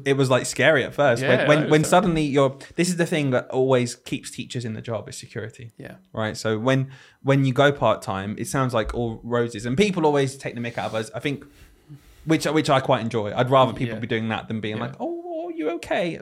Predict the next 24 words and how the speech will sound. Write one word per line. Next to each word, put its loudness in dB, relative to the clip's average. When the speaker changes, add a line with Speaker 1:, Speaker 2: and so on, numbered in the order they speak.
Speaker 1:
No, 0
take -6
the -8
mi-, -2
take -4
the -6
mick, -4
please. -4
Speaker 2:
Take 0
the 0
mick -6
of 0
Speaker 1:
I 2
Speaker 2:
me 0
when 0
I'm -2
walking 0
out -2
on -2
a -4
Wednesday. -4
Speaker 1:
<laughs> -6
Yeah, 8
Speaker 2:
<laughs> 4